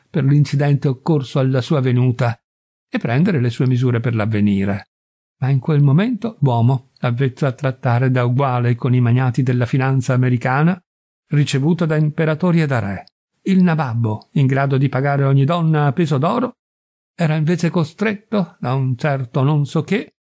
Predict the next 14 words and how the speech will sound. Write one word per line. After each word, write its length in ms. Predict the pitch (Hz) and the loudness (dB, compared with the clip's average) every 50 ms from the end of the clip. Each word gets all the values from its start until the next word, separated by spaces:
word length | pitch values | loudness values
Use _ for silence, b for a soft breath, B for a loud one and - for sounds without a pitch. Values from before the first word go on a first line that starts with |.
| _ _ _ _ _ | _ _ _ _ _
a 100 | - 139 | -14 -12
fissare 560 | 123 - 156 143 - - 156 139 131 127 123 123 | -4 -2 -2 -2 -2 -2 0 0 2 2 0 0
affascinato 720 | 117 - - 156 135 - - 151 147 165 180 170 - 180 | -2 -2 -4 -4 -4 0 0 2 2 2 0 0 0 0
Diotima, 600 | 165 170 165 127 117 117 - 135 127 123 123 117 - _ _ _ _ _ _ _ | 2 2 2 0 -2 -2 0 0 0 0 0 -2 -6 _ _ _ _ _ _ _
che 120 | _ - 208 | _ -4 -2
in 80 | 208 | 0
verità 400 | 208 233 254 247 202 - 139 - | 0 2 2 0 0 -2 -4 -6
si 160 | - - - 160 | -6 -2 -2 0
chiamava 640 | 143 139 127 135 135 135 127 135 135 123 - _ _ | 0 2 2 2 2 2 0 0 -2 -4 -6 _ _
Ermelinda, 920 | - 202 202 196 196 190 190 185 175 165 170 165 156 151 151 147 156 160 151 _ _ _ _ _ _ - | -2 -2 0 2 4 4 4 4 4 4 4 4 4 4 2 2 2 0 -2 _ _ _ _ _ _ -4
anzi 360 | 185 143 117 113 117 - 135 | -2 0 0 0 0 -2 -4
soltanto 840 | 113 - 196 180 165 185 208 220 220 202 214 208 190 - _ _ _ _ | -2 0 0 0 0 0 0 0 0 2 0 -2 -4 -4 _ _ _ _
Ermine 520 | - 180 170 170 190 185 180 180 170 170 | -2 0 2 4 4 4 6 4 4 2
Tuzzi, 560 | 170 170 135 117 - - - - 135 131 120 | 2 0 0 0 -2 -6 -2 0 0 0 -2